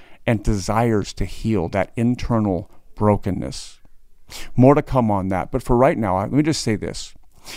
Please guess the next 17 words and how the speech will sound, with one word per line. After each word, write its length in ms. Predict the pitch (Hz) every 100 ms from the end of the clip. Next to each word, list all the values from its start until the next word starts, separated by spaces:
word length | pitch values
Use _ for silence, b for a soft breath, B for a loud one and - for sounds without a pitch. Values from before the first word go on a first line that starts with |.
| B
If 140 | 120 120
you 100 | 113
hear 220 | 135 131
something 400 | 139 123 120 110
here 280 | 104 113 107
that 180 | 92 127
you 80 |
have 160 | 107 -
questions 420 | - 107 - 101
about, 220 | 92 85
feel 180 | - 127
free 160 | - 135
to 160 | 123
email 240 | 117 117 123
me 160 | 143
at 140 | - -
questions 640 | 123 117 - 135 165 -